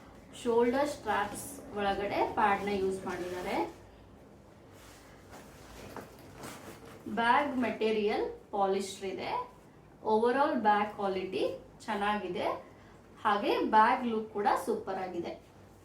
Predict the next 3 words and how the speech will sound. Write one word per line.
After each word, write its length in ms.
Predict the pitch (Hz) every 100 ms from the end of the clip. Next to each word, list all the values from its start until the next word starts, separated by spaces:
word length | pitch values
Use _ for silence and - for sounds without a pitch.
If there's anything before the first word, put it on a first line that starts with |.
| - - - - - - - - - - - - - - - - - _ _ _ _ 214
ನೆಕ್ಸ್ಟ್ 300 | 220 220 -
ಪ್ರಾಡಕ್ಟ್ 380 | 254 233 220 -
ನೋಡೋಣ. 520 | 175 180 - 254 349